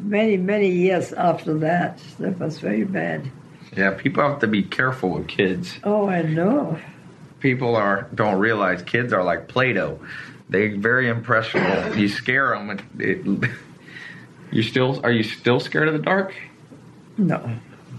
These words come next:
Speaker 2: No, you've gotten over it at
Speaker 1: But,
Speaker 2: ninety-nine?
Speaker 1: but it,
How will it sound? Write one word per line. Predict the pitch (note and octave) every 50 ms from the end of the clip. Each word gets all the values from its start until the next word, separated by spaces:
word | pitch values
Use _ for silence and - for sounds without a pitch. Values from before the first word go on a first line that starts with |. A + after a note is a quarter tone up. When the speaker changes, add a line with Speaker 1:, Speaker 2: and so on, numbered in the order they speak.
| - - -
Speaker 2:
No, | F#2 G2 F#2 F2 - - - -
you've | A2 A2 G#2+
gotten | B2 A#2 A2+ A2 A2
over | A2 A2 G#2+ A2
it | A2 G#2+
at | G#2+ -
Speaker 1:
But, | G#2 G#2+
Speaker 2:
ninety-nine? | G#2+ G#2+ G#2+ A2 G#2+ A2+ A#2 A2+ A2+ - - -
Speaker 1:
but | F#3 G#3 G3 G3 G#3
it, | F#3 F#3+ -